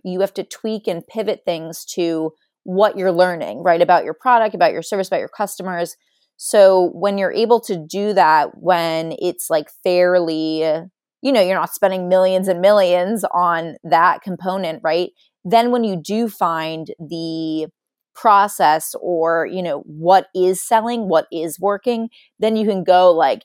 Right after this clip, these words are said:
amplify that right away. But sometimes it takes a bit of, most of the time, I would say, if not a hundred percent, it takes a bit of tweaking at the beginning, both, like, within yourself of, like, "Okay, what is the brand here? What am I selling? What am I creating?"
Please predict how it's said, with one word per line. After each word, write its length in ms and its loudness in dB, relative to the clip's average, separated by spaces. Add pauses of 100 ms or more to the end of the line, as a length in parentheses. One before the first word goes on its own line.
amplify 640 -2
that 480 2
right 200 0
away. 340 0
But 160 -4
sometimes 360 -2
it 120 -2
takes 320 -6
a 40 -8
bit 320 -2
of, 460 0 (360)
most 260 0
of 80 -8
the 60 -10
time, 260 -12
I 120 -8
would 120 -14
say, 540 -2
if 120 -6
not 160 2
a 40 0
hundred 240 -4
percent, 440 -6 (260)
it 120 0
takes 220 2
a 60 2
bit 120 0
of 140 -4
tweaking 440 -6
at 140 0
the 80 -14
beginning, 680 -4 (200)
both, 340 6
like, 180 0
within 240 2
yourself 440 0
of, 100 -6
like, 240 0
"Okay, 240 2
what 220 2
is 180 -2
the 80 -2
brand 320 -12
here? 160 -10
What 240 0
am 160 -8
I 120 -8
selling? 320 -16
What 140 -4
am 160 -8
I 120 -12
creating?" 500 -4